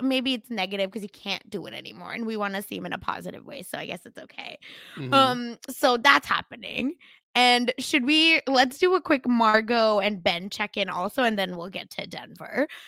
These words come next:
Speaker 1: So, okay, I have to talk to you about this. So we get to art class, and Margot and Ben are chatting, um,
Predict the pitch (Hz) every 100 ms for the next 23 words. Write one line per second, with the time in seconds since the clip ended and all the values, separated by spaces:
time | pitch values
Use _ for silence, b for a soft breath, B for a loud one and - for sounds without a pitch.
0 | B - - 285 254 240 233 - _ _
1 | _ _ _ _ 214 - - - 214 220
2 | 226 202 - - _ - - - _ -
3 | - _ 214 180 185 240 233 254 247 202
4 | 190 - - - - - - - B B
5 | B - 247 240 240 220 220 247 320 330
6 | 320 240 226 226 220 - - 180 180 185
7 | 170 170 190 202 _ 202 196 180 180 233